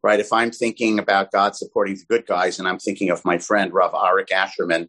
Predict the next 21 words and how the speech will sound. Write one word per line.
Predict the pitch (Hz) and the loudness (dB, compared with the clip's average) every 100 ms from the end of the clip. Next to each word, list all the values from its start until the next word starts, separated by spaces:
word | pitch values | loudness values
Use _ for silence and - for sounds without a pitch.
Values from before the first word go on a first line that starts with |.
| _ - _ | _ -20 _
in | 98 | 0
Israel, | 107 127 98 90 | 2 2 0 0
who | 95 | -2
goes | 90 95 98 | 0 0 2
out | 98 - | 2 0
with | 101 | -4
the | - | -4
Bedouin | 104 95 92 | -2 0 -2
shepherds | 92 117 110 92 85 | -2 0 0 -2 -6
to | - 82 | -8 -10
defend | 78 107 98 | -2 0 0
them | 95 92 87 - _ _ | 2 2 0 -6 _ _
against | 95 98 95 | -2 -2 -2
the | 90 | -6
settlers | - 131 127 95 98 - | -2 0 0 0 -2 -2
trying | 95 92 | -4 -4
to | |
kick | - 101 - | -4 -6 -2
them | 95 92 | -2 0
off | 90 90 - | 0 0 0
their | 90 87 | 0 0